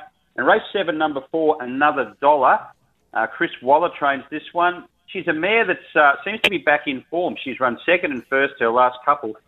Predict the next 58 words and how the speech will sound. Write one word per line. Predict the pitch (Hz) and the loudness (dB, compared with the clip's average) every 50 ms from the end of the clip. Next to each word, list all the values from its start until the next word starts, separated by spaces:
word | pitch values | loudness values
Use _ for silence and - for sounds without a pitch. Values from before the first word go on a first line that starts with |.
| _ _ _ _ | _ _ _ _
and | - - | -16 -12
she | - - 104 | -12 -8 -2
has | - 135 147 139 | 0 0 0 0
raced | 143 143 139 135 127 - - | 2 2 2 2 2 -2 -4
really | 117 123 123 117 117 | -2 -2 0 0 0
well | 104 110 117 117 120 | 2 4 4 4 4
here | 110 110 117 113 110 | 2 0 -2 -2 -2
in | 107 104 | -2 -4
the | 101 95 | -6 -8
past. | - - 123 120 113 101 - | -2 2 2 4 2 2 -2
She, | - 110 113 | -8 -10 -10
in | 113 - 113 | -10 -10 -8
her | 104 113 107 - - | -8 -8 -6 -4 0
three-year-old | 143 151 165 156 123 113 107 98 | 0 2 2 4 4 4 4 2
year, | 98 113 117 110 - | 0 -4 -6 -6 -6
she | - | -6
was | 104 104 95 | -8 -4 -2
running | 110 113 110 110 104 | -2 0 0 -2 -2
behind | 104 98 104 107 101 98 | -2 0 0 0 0 0
Young | 104 110 113 120 117 - - | 0 0 0 -2 -4 -10 -6
Star | - 110 98 92 87 - - _ _ _ _ | 0 2 2 2 2 0 -4 _ _ _ _
up | - 101 - - | -4 -4 -4 -2
here | - 107 107 104 | -2 -2 -2 -2
in, | 104 98 98 | -2 -2 0
uh, | 101 95 90 | 0 0 2
Oaks | 90 107 107 113 - - - - | 2 2 0 -2 -4 -10 -12 -12
and | 107 95 95 90 | -10 -10 -6 -2
Derbies, | 90 104 101 104 107 104 107 101 92 107 | 2 4 4 4 4 2 -2 -8 -8 -10
et | - - 101 98 _ _ _ - | -10 -12 -12 -20 _ _ _ -4
cetera. | 113 107 - - 107 90 - - - | -4 -4 -4 -4 -6 -8 -8 -10 -14
She | - 101 95 95 | -12 -10 -10 -10
performed | - - - - 120 117 107 98 | -10 -10 -6 -2 -2 -2 0 2
very | 101 127 127 120 | 2 2 4 4
well | 107 110 113 113 | 4 4 4 4
on | 107 101 | 4 2
those | 104 104 104 98 - | 0 -4 -4 -6 -4
occasions, | - - 123 139 160 160 233 240 233 233 - _ _ _ _ _ _ - | 0 2 2 2 2 0 -6 -8 -8 -10 -14 _ _ _ _ _ _ -18
and | 101 90 | -14 -12
she | - 104 | -8 -4
looks | 110 123 - - | -4 -4 -4 -4
to | - | -6
be | 101 107 | -4 -2
back | 101 98 107 101 - - - | 2 2 2 2 0 -2 -2
somewhere | 113 107 101 101 101 | -2 -2 0 -2 -4
near | 95 101 104 98 | -4 -4 -2 -2
that | 101 98 - - - | -2 -2 -4 -6 -8
form. | 107 104 107 101 | -6 -4 -4 -4
And | 101 - | -4 -4
she's | - 170 170 139 | -4 -2 0 0
around | 135 123 120 113 110 | 2 2 2 0 0
the | 104 - | -2 0
five, | - 113 110 110 104 107 - | 2 4 4 4 2 2 0
five | - 107 104 98 | 0 0 0 0
dollar | 98 107 101 101 95 - | 0 -4 -4 -4 -6 -8
fifty | - 107 - - 107 98 | -10 -14 -14 -12 -12 -8
mark. | 98 95 95 95 - - | -6 -6 -6 -6 -2 0
So | 120 117 123 | 2 2 4
those | 151 180 208 | 4 2 0